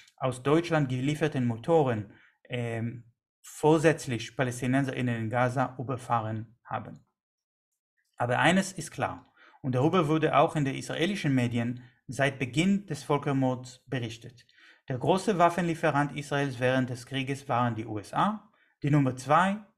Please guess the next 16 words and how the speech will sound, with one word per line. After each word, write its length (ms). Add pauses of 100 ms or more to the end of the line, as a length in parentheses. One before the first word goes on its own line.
(100)
ist 200
Deutschland. 460 (540)
Was 240
sind 220
also 240
die 160
Waffen, 520
die 120
Deutschland 440
liefert? 500 (1600)
Ich 180
war 140
mir 120
sicher, 640
dass 220
es 300